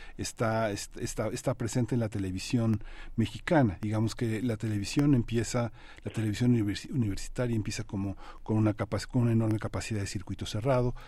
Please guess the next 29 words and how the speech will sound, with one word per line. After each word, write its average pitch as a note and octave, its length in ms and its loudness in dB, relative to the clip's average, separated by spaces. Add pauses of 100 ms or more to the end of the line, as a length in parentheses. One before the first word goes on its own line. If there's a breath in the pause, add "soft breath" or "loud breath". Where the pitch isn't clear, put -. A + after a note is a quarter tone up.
(160 loud breath)
La G#2+ 80 -4
Facultad G#2 360 -2
de G2+ 100 0
Medicina G2 640 0 (300 loud breath)
lo C3+ 100 -2
tiene, C3 500 6
inicia A#2 380 4
su A#2 100 -2
transmisión G#2 720 2 (300 loud breath)
en A2+ 180 2
mil A#2 120 8
novecientos A2 460 2
sesenta A2 300 -2
y A#2+ 120 4
uno C#3+ 200 8
en A2 80 4
los F#2+ 120 -4
canales, G#2+ 580 0 (300 loud breath)
en A2 80 0
los G#2 120 -2
canales A2+ 460 0
de, G#2+ 180 0
en B2 220 -2
la, A2 80 -4
de G#2+ 160 -2
la A2 80 -2
televisión G#2+ 720 0 (280 loud breath)
privada A#2 400 2
fundamentalmente. A#2+ 1080 4